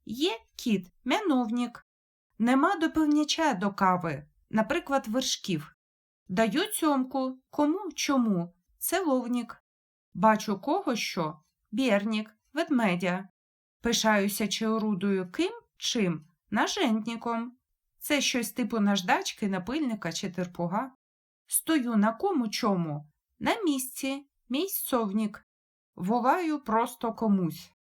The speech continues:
Кіт-мяновнік поцупив допевніч до кави.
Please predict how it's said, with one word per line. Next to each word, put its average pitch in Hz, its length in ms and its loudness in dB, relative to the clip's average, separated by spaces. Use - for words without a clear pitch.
Кіт-мяновнік 247 1080 0
поцупив 302 600 0
допевніч 254 680 0
до 339 140 0
кави. 156 500 2